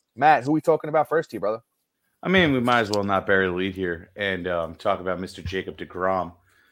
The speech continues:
Speaker 2: Um, we all know the story of what's going on with deGrom. He's a little hurt right now, and, you know, it's just the same, same thing, you know, different team, different year, and it's starting to become a little annoying because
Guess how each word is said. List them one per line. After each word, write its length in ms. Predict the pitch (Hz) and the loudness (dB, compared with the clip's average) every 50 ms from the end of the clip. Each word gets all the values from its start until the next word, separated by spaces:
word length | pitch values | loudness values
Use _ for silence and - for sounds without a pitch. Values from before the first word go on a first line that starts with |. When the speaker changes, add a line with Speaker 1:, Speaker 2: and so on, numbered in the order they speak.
| _ _ _ _ - - | _ _ _ _ -8 -2
Speaker 2:
Um, 400 | 98 98 98 95 92 92 95 - - | 0 2 2 2 0 -2 -6 -10 -6
we 140 | 113 113 | -2 2
all 180 | 120 123 120 120 | 4 4 4 2
know 160 | 117 117 113 | 2 -2 -2
the 80 | 104 107 | -2 -4
story 460 | - - - 123 117 113 113 113 107 | -8 -6 -2 0 2 2 2 2 0
of 100 | 101 90 | -2 -2
what's 220 | 95 110 104 - | -2 -4 -4 -4
going 260 | - 117 110 107 104 104 | -2 -2 -2 0 0 0
on 140 | 104 104 | 0 0
with 80 | 104 95 | -2 -4
deGrom. 420 | 104 90 98 104 104 104 104 101 | -6 -6 -2 0 2 2 2 0
He's 120 | 101 95 92 | -2 -4 -4
a 40 | 101 | -4
little 200 | 101 98 95 90 | -2 -2 -2 -2
hurt 240 | 95 101 101 101 | -2 -2 -2 -2
right 260 | - 101 101 98 98 95 | -2 -2 -2 -2 -2 -2
now, 400 | 98 95 95 95 95 95 98 - _ _ _ _ _ _ - - | -4 -4 -2 -2 -4 -4 -6 -8 _ _ _ _ _ _ -10 -2
and, 320 | 104 101 98 95 95 95 | 0 2 2 2 2 0
you 60 | 98 98 | 0 0
know, 160 | 95 95 95 | 2 2 0
it's 100 | 95 - | 0 -2
just 160 | - 92 - | -6 -10 -10
the 80 | - 90 | -10 -12
same, 460 | - - 107 107 104 98 95 92 - _ _ | -10 -6 -4 -4 -2 -4 -6 -10 -14 _ _
same 320 | - - - 156 147 147 139 | -14 -6 -4 -2 -2 -2 -2
thing, 540 | 131 139 135 131 131 127 123 123 120 110 _ _ _ _ _ _ _ _ _ _ _ - | -2 0 0 2 2 2 0 -2 -4 -6 _ _ _ _ _ _ _ _ _ _ _ -8
you 100 | - 113 | -6 -4
know, 240 | 113 107 107 98 95 - - | -2 -2 -4 -4 -6 -2 4
different 340 | 131 123 - 123 123 107 95 | 4 4 6 4 0 0 2
team, 540 | 110 113 110 110 110 110 107 107 104 101 - | 0 0 0 0 0 -2 -2 -4 -8 -10 -8
different 300 | 117 110 95 110 104 98 | -8 -6 -6 -6 -8 -8
year, 340 | 98 98 98 98 98 101 101 | -8 -8 -6 -6 -6 -6 -6
and 320 | 101 101 101 98 98 98 98 | -6 -6 -6 -6 -8 -10 -10
it's 240 | 107 110 104 - - | -10 -10 -10 -10 -12
starting 280 | - - 139 139 127 123 | -6 -2 -2 -2 -2 -4
to 80 | 120 | -8
become 340 | - - 131 127 120 117 120 | -4 -2 -2 -2 -2 -2 -6
a 120 | - 107 | -8 -8
little 280 | 110 113 120 120 113 110 | -6 -6 -6 -4 -4 -6
annoying 520 | 110 107 107 104 101 101 101 95 92 90 _ _ _ _ _ _ _ _ - | -6 -6 -6 -6 -6 -6 -6 -6 -8 -12 _ _ _ _ _ _ _ _ -12
because 680 | 113 104 - 120 113 107 104 101 95 92 - - _ | -12 -10 -6 -4 -4 -2 -2 -2 -4 -6 -8 -12 _